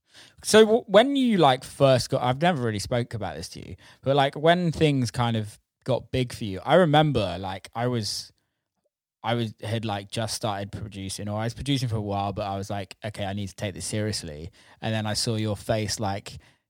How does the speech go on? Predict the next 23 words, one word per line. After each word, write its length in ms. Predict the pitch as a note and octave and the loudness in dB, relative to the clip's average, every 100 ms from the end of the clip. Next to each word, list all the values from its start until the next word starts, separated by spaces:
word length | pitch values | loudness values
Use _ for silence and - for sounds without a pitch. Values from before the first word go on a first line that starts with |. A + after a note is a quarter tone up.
| _ _ | _ _
everywhere, 680 | B2+ A#2 A2 G#2 F2+ D2+ E2+ - | -2 -2 -2 -4 -6 -8 -12 -8
like, 220 | A2 A2 | -8 -4
all 200 | C#3 D3+ | 2 4
of 60 | D3 | 4
a 40 | |
sudden. 360 | C#3+ D#3 A#2 G2+ | 4 4 4 0
And 120 | A#2+ | 2
it 120 | D3+ | 4
did, 200 | D3 G#3 - - | 6 4 4 -6
it, 120 | G#3 | 4
like, 180 | F3 - | 4 6
honestly, 320 | G3+ F#3+ D#3+ | 6 6 4
it 120 | C3 | 4
did 180 | D3 D#3+ | 4 4
feel 220 | - D#3+ | 8 8
like 220 | D3 B2+ B2 | 10 6 2
it 80 | |
was, 180 | B2 A#2+ | -4 -2
like, 160 | A#2 A#2 | -2 0
all 180 | C3+ B2+ | 0 2
of 80 | A2 | 0
a 60 | |
sudden. 380 | G#2+ B2+ G#2+ - | 0 0 -2 -8